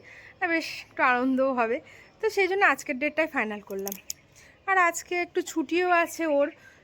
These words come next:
সব দিক থেকে আজকে সুবিধা আছে, তো সেই জন্য। তো ওদের বাড়ি যাব,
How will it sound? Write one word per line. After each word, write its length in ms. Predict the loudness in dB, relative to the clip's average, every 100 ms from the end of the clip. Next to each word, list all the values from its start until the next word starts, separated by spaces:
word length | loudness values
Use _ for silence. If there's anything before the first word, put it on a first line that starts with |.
| -4
সব 280 | -2 0
দিক 120 | -2 -6
থেকে 220 | -4 0 2
আজকে 240 | 2 -4
সুবিধা 420 | -8 -8 -8 -12
আছে, 240 | -14 -16 -20 -14
তো 100 | -10
সেই 200 | -6 -6
জন্য। 280 | -8 -14 -16 -20 -20 -20 -12 -4
তো 260 | 0 2
ওদের 180 | 2 2
বাড়ি 200 | 2 2
যাব, 320 | 4 4 4